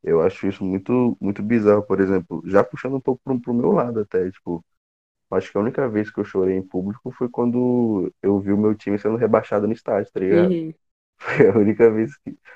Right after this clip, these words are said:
Speaker 1: a única vez que eu chorei em público, mano.
Speaker 2: É,
Speaker 1: Eu
Speaker 2: e
Speaker 1: tava no
Speaker 2: aquele
Speaker 1: estádio,
Speaker 2: choro
Speaker 1: meu time
Speaker 2: permitido
Speaker 1: foi
Speaker 2: ao homem,
Speaker 1: rebaixado.
Speaker 2: porque, desculpa, tô te cortando,
Speaker 1: É.
Speaker 2: mas é um choro que é permitido ao homem porque ele é muito macho e ele gosta tanto de futebol que ele é capaz de chorar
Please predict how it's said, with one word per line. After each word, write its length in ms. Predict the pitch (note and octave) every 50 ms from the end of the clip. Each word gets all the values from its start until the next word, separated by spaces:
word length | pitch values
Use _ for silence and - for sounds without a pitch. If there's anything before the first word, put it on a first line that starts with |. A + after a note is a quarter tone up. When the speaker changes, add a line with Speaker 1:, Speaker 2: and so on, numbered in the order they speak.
| _ -
Speaker 1:
a 40 | -
única 220 | G#2 A2 - A#2
vez 180 | G#2 G#2 A2 A2
que 60 | -
eu 60 | A#2+
chorei 260 | A#2 - A#2 A2+ G#2+ A2
em 60 | A2+
público, 480 | - - G#2 G#2+ A2 A#2 A#2 - -
mano. 120 | F2 D#3 -
Speaker 2:
É, 40 | F3+
Speaker 1:
Eu 60 | F3
Speaker 2:
e 40 | E3+
Speaker 1:
tava 60 | F3 F3+ F#3+
no 60 | -
Speaker 2:
aquele 200 | - G3+ G#3 G#3+
Speaker 1:
estádio, 220 | A3+ - F#3 G3
Speaker 2:
choro 80 | A3 A3
Speaker 1:
meu 100 | A#3 B3+
time 140 | A#3+ A#3+ A#3+
Speaker 2:
permitido 540 | B3+ C4 C#4 - - - G3+ G#3 B3 A#3 A3+
Speaker 1:
foi 80 | C4
Speaker 2:
ao 140 | C4 C4+ -
homem, 280 | - A3+ G#3 G#3 G#3+ A3 A#3+
Speaker 1:
rebaixado. 200 | A#3 A#3+ A#3+ A3
Speaker 2:
porque, 380 | - A#3+ A3 - - G#3+ F#3+
desculpa, 360 | F#3 F3 F3 - - G3 F3 -
tô 80 | F#3+ F#3
te 120 | F#3 -
cortando, 440 | - F#3+ F#3 F3+ F3 - G#3+ - A#2
Speaker 1:
É. 400 | A#2+ A#2 A#2 A#2+ A#2+ A#2 A#2+ - _ _
Speaker 2:
mas 280 | - F#3+ G3 G3+ F#3+ G3
é 180 | G3+ G3+ G#3+
um 300 | G#3+ G#3+ G#3+ G#3+ G#3+ G#3+
choro 500 | G#3 - - - G#3+ G3 G3+ G#3 G#3+ G#3+
que 100 | G#3 -
é 60 | A3 G#3+
permitido 680 | - G#3+ A3 A3+ A#3+ B3+ C4 - - - A#3+ B3+ A#3
ao 140 | C4 B3+ A#3+
homem 360 | A#3 A3 G#3+ G#3+ A3+ A3+ A3+
porque 280 | - - A#3 G#3 - A3
ele 460 | A3 A3 A3+ - - - G#3 G#3 G#3
é 340 | G#3 G#3 G3+ G3 G3 F#3+ F#3 _ _ _ _ _ _ _ _ _ _ _ -
muito 580 | G3 G3+ G3+ G3 G3 G3+ A3 B3+ C4 - - C4+
macho 560 | C4 A#3+ G3+ F#3+ F#3 F#3+ G#3+ A#3 - - A#3+
e 100 | A3 A3
ele 200 | G#3+ G#3+ G#3 G#3
gosta 340 | F#3 G#3 G#3 G3+ - - G#3
tanto 380 | - - G3 G3+ A#3 - C#4
de 100 | A#3 -
futebol 480 | - B3+ A#3 - A#3+ G#3+ G#3 G#3 G#3+ G#3+
que 100 | G#3 A#3
ele 180 | A#3+ A#3 A3+ G#3+
é 60 | A3
capaz 360 | - A#3 A3+ - - G#3+ G#3+
de 80 | G#3+ G3+
chorar 640 | - - C4 C4+ C#4 C4 A#3+ A3 A3 B3 E4 F#4+